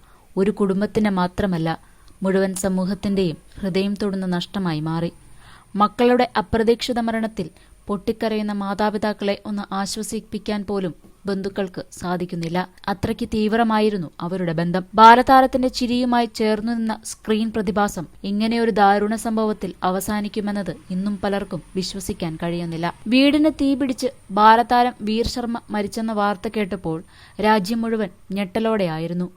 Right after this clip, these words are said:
വെറും പന്ത്രണ്ടാം വയസ്സിൽ തന്നെ ടെലിവിഷൻ വഴി പ്രേക്ഷകർക്കിടയിൽ ശ്രദ്ധ നേടിയിരുന്ന വീർ തന്റെ കരിയർ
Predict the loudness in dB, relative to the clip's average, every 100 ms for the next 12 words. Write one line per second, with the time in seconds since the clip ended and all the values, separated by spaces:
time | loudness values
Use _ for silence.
0 | -8 -4 -2 -2 -2 0 0 0 0 2
1 | 0 0 -2 -2 -2 -4 -8 -20 _ 0
2 | 2 2 0 -2 -4 -2 0 0 -4 -14
3 | -4 2 2 2 -4 -2 -2 0 0 0
4 | -4 -4 -4 -2 2 2 2 0 -2 -2
5 | -2 -2 -2 -2 0 0 2